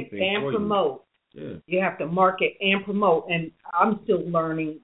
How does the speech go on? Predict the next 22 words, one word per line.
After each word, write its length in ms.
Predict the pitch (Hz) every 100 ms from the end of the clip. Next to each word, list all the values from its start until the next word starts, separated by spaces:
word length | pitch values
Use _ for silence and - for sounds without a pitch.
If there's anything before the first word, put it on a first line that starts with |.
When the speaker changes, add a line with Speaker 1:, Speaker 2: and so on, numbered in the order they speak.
| _
Speaker 2:
you 120 | 185 170
know, 320 | 160 147 139
those 280 | 190 185 185 -
facets 520 | 170 143 143 - 143 - -
of 200 | 143 143
the 80 | 139 -
business. 540 | 160 139 - 139 135 - _ _ _
Uh, 140 | 160 170
but 180 | 170 170
I 180 | 156 -
do 180 | 190 180
know 300 | 180 170 143
this 280 | 202 233 180
much, 340 | 147 143 - - _ _ _
you 120 | 185 185
know, 440 | 170 151 156 156 160 - 208
having 380 | 226 233 190 151
that 200 | 143 -
kind 280 | 196 151 147
of 80 | 147
knowledge 540 | 151 147 139 143 139 _ _ _ _
is 220 | 175 147